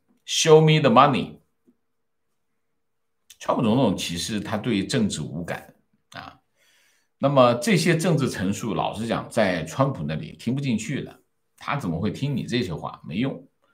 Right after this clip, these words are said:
这种喊话，王毅的这种喊话没用。就算是王，就算是川普总统的幕僚，他知道你想说什么，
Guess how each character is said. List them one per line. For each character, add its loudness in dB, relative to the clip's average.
这 0
种 2
喊 0
话， 0
王 2
毅 4
的 4
这 0
种 4
喊 -6
话 -6
没 -4
用。 -4
就 4
算 6
是 0
王， 0
就 2
算 4
是 -4
川 4
普 -2
总 0
统 0
的 -2
幕 4
僚， -4
他 2
知 0
道 8
你 2
想 -6
说 -8
什 -10
么， -20